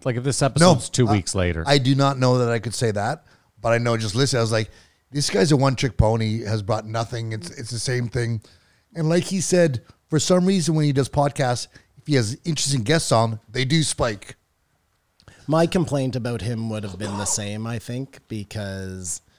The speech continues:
Speaker 3: he just, he, he, like,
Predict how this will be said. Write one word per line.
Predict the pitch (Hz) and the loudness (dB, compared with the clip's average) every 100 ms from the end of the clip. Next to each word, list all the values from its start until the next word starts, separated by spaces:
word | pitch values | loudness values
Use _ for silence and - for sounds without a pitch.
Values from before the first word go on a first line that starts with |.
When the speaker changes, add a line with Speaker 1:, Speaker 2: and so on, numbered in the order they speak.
| _ _ _ _ _ _ _ _ _ - | _ _ _ _ _ _ _ _ _ -14
Speaker 3:
he | 113 | -10
just, | 110 139 135 - _ | -4 -2 -4 -6 _
he, | - 113 101 101 98 _ | -12 -10 -10 -12 -14 _
he, | _ 101 101 98 | _ -14 -12 -10
like, | 95 98 92 87 - | -10 -10 -10 -14 -20